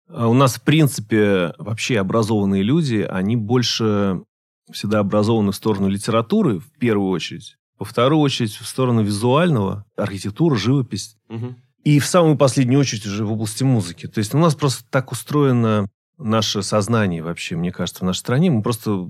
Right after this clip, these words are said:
Speaker 1: больше в эту сторону. У нас в первую очередь литературная страна, во
Speaker 2: Да,
Speaker 1: вторую
Speaker 2: безусловно.
Speaker 1: очередь уже
Speaker 2: Да.
Speaker 1: И музыка у нас всегда как плетётся сзади. Ну, она, кстати, вообще, в принципе, всегда немножечко отстаёт от других искусств.
Speaker 2: Но вот эти звуки машин,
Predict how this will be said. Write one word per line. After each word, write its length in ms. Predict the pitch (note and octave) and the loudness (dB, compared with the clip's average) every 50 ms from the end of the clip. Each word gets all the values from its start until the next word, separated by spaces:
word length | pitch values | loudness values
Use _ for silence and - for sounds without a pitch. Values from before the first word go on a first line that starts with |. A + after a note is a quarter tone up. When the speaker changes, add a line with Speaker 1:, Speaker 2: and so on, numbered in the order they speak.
| - | -12
Speaker 1:
больше 420 | - F#2+ F#2+ A#2+ A#2+ G#2+ - - F#2+ | -10 -4 -2 0 0 0 -2 -4 -2
в 60 | G2 | -2
эту 140 | G#2 - - | -2 -4 -6
сторону. 440 | - - A2+ G#2+ G2+ F2+ F2+ E2+ | -6 -2 0 0 0 0 -2 -2
У 40 | E2+ | -2
нас 200 | F2+ G2 G2 - | -2 -2 -4 -6
в 40 | - | -6
первую 220 | _ A#2+ G#2+ G2+ | _ -4 -2 -2
очередь 240 | F#2+ F2+ - E2 - | -4 -6 -8 -10 -10
литературная 580 | G2 F2 - - B2+ C3 - A3 A3 F3+ D3 C3+ | -10 -10 -4 -2 -2 0 0 -2 -2 0 -2 -2
страна, 380 | - - - A2 A2+ A2 G#2 | -4 -4 -4 -2 -2 0 -2
во 60 | F#2+ F2+ | -2 -4
Speaker 2:
Да, 40 | |
Speaker 1:
вторую 300 | E2+ - G#2+ B2 A2+ G#2+ G#2 | -4 2 4 6 6 6 6
Speaker 2:
безусловно. 300 | G#2 F#2+ - - A#2 F#2+ | 4 4 2 0 0 0
Speaker 1:
очередь 120 | F2+ F2+ F2+ | 0 -2 -4
уже 320 | F#2+ F2+ G2+ G#2+ G2 G2+ - _ | -4 -4 -2 -2 -2 -2 -6 _
Speaker 2:
Да. 240 | - F#2 G2+ F#2 E2 E2 _ _ _ _ _ _ | -8 -6 -6 -6 -6 -10 _ _ _ _ _ _
Speaker 1:
И 80 | A#2 | -2
музыка 360 | A#2+ C#3+ F3+ E3+ E3 D#3 - | 2 2 2 2 0 -2 -2
у 40 | C3 | 0
нас 180 | C3+ D3 C3 A#2 | 2 2 2 2
всегда 280 | - - A#2 A#2+ C3+ | 0 -2 0 0 0
как 180 | A#2 A#2 G2+ F2+ | 0 0 -6 -4
плетётся 460 | - A2 A2+ G#2 - B2 A2+ - - G2 | -2 -2 -2 0 0 -2 -2 -2 -4 -8
сзади. 360 | F2 F#2 A2+ A#2+ G#2+ F2 F2 | -4 0 2 2 2 2 2
Ну, 260 | F2+ A#2 D3+ - - _ _ | 2 2 2 2 -2 _ _
она, 220 | - G2+ A2+ A#2+ | -4 0 0 0
кстати, 280 | A#2+ - - C3 A2+ - | 0 0 -2 -2 -2 0
вообще, 300 | A#2+ A#2 A2 - - D3 | -2 -2 -2 0 -2 -4
в 200 | A#2 - - - _ | -4 -4 -12 -12 _
принципе, 400 | - G#3+ C4+ A#3+ - - - - | -2 0 0 0 -2 -4 -8 -10
всегда 360 | - - - A#2 A#2+ B2+ A#2+ | -8 -6 -6 -2 0 2 2
немножечко 400 | A2+ A2+ A#2 A#2 G#2+ - - - | 2 2 2 0 0 -2 -4 -6
отстаёт 500 | G2+ - - - A#2 A2+ A#2 A#2+ A2 G#2 | -6 -6 -4 -2 0 2 2 2 0 -2
от 80 | F#2 F2+ | -4 -6
других 400 | - F#2+ G2 F2 F#2 F#2 - - | -4 -6 -6 -6 -6 -10 -10 -12
искусств. 380 | - - - - A#2+ - - - | -14 -12 -8 -8 -8 -8 -8 -6
Speaker 2:
Но 280 | - A2+ A#2 A#2 A#2+ A#2 | -2 2 4 6 6 6
вот 200 | G#2+ A2+ G#2+ G#2+ | 6 6 4 4
эти 140 | A2+ G2 G#2 | 2 0 0
звуки 320 | F2+ F2 G#2 A#2+ G#2+ - | -2 0 -2 -2 0 0
машин, 400 | F#2+ G#2 G2+ - - F3 G#3 G#3+ | -2 -2 -2 0 0 0 0 -2